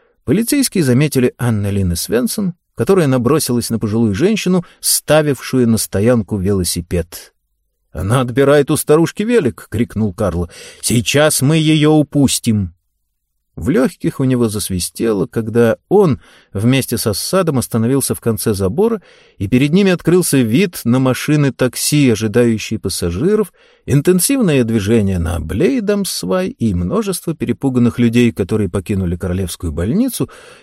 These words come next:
через главный вход и неожиданно обнаружили неподалёку полудикого смуглого мужчину с огнестрельным оружием в руках.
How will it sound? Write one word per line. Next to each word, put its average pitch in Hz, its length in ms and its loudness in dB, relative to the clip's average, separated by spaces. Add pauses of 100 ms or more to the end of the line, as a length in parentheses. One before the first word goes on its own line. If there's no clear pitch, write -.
через 139 320 2
главный 160 460 4
вход 135 440 0
и 104 140 0
неожиданно 107 560 2
обнаружили 131 640 2 (260)
неподалёку 107 1120 0
полудикого 113 540 0
смуглого 147 420 0
мужчину 190 440 0
с - 80 -2
огнестрельным 131 640 0
оружием 113 380 -2
в - 60 -8
руках. - 420 -16